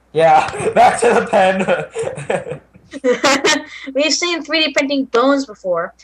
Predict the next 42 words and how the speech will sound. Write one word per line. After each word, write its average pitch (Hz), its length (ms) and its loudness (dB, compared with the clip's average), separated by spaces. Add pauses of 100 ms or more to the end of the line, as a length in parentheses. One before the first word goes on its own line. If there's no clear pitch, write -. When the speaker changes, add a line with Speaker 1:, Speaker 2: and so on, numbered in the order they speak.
(100)
Speaker 2:
but 240 120 0
this 285 160 0
device 269 400 0
could 320 200 -4
give 302 120 0
a 269 60 6
little 262 480 4
bit 262 240 0
more 247 180 -6
precision. 240 600 -4 (360)
It's - 500 -8
yet 349 140 -2
to 403 280 -2
undergo, 262 720 2
uh, 214 240 -2
some 233 180 -12
clinical 262 320 -2
testing, 220 500 -6 (200)
so 233 300 2
it 233 280 2
still 320 220 -2
may 294 120 4
be 262 120 4
a 247 60 6
while 233 180 2
before 226 220 0
it 202 80 2
hits 214 180 -6
the 196 100 -6
market, 220 480 -2 (300)
but 240 120 4
when 262 100 4
it 240 120 2
does, 233 160 0
it'll 214 120 -6
be 196 80 -8
twenty 196 220 -4
dollars 185 200 -2
at 185 80 -4
Walmart. 170 340 -8 (400)
But 226 300 4
if, 269 360 0